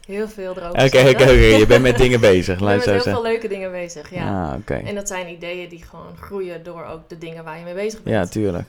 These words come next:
Speaker 1: Ja.
Speaker 2: En hoe gaat die transitie dan? Van, ik neem aan dat je aan het begin nog gewoon werkte bij Women's Health, nog steeds, of?
Speaker 1: Ja, nou, ik zat natuurlijk dat eerste jaar, werkte ik, of woonde ik dus in New York.
Speaker 2: Ja.
Speaker 1: En was ik inderdaad nog freelancer voor Women's Health en had ik ook wel wat andere klussen nog in New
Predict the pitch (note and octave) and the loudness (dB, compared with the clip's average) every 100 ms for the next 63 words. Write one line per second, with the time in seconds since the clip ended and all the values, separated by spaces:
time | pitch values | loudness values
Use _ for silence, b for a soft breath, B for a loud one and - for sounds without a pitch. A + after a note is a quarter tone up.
0 | _ F#3 F3 B B B2+ C3+ D#3+ E3 D#3 | _ -16 -14 B B -4 -2 -2 -2 -4
1 | E3 D3+ _ _ C#3+ C#3 C#3 D#3+ A#2+ G2+ | -6 -12 _ _ -6 -4 -4 -6 -6 -4
2 | A2+ A3+ F#3+ A#2 A2+ - G1+ - A2+ A2 | -4 -4 -8 -10 -10 -16 -18 -18 -12 -2
3 | A2+ A2+ A2+ A2 A2+ G#2+ G#2 A#2 A2 F#2 | 0 0 0 -2 -2 -4 -4 -4 -4 -4
4 | F2+ F2+ F2+ F#2 F#2 F#2 F#2 F#2+ F#2+ - | -6 -4 -6 -6 -6 -4 -6 -8 -12 -20
5 | _ - G2+ G2+ G2+ G2+ A2+ D3 - - | _ -14 -10 -8 -10 -8 -8 -8 -6 -6
6 | - - A#2 C#3 E3 - G2+ C4 C#4 - | -8 -16 -14 -12 -12 -12 -8 -4 -4 -4
7 | - B3 C4 C4 C#4 C#4 C#4+ B3+ - C#4 | -8 -6 -6 -6 -8 -10 -12 -14 -12 -12
8 | D4 - A#3 B3+ C4 - G3+ G#3 G#3 A3 | -10 -12 -10 -10 -12 -16 -14 -14 -14 -20
9 | - - F3+ F#3 G#3 G#3+ G3+ F#3+ F#3+ F#3 | -20 -20 -20 -12 -10 -8 -10 -16 -16 -18
10 | F3 F3 A#3+ - B2+ A2+ - b _ - | -16 -14 -16 -8 0 0 0 b _ -14
11 | G3 F#3+ F#3+ F#3+ F#3+ - F#3 F3+ F3 F3+ | -8 -6 -6 -10 -12 -12 -12 -10 -10 -10
12 | - A3+ A#3 A3 A3 G3+ - F#3 G#3 G3+ | -10 -8 -8 -8 -8 -12 -14 -12 -10 -10
13 | G3 F#3+ F#3+ F#3+ - - - F#2+ G2 - | -10 -10 -12 -14 -20 -20 -18 -16 -14 -12
14 | G#3 A3 G#3 G#3 G3+ G#3 G3 G#3 F#3 | -10 -10 -14 -16 -16 -16 -16 -16 -16